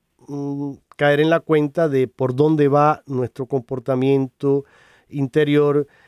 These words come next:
eh, cuáles son nuestras luchas, nuestros anhelos, esperanzas, miserias, qué, eh, debemos,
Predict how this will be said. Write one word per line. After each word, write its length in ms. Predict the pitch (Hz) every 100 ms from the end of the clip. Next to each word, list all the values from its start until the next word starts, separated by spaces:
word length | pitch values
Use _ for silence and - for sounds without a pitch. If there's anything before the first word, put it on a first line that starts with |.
| _
eh, 180 | 120 123
cuáles 280 | 139 139 -
son 180 | 143
nuestras 340 | 143 127 143 117
luchas, 420 | 131 135 127 135
nuestros 580 | 131 127 - 131 127 120 -
anhelos, 560 | 131 127 139 143 139 123
esperanzas, 680 | 123 131 131 143 139 143 120
miserias, 720 | 117 - 139 131 135 139 135 - - _ _
qué, 460 | 139 139 143 147 - _ 120
eh, 140 | 123
debemos, 480 | 131 127 135 139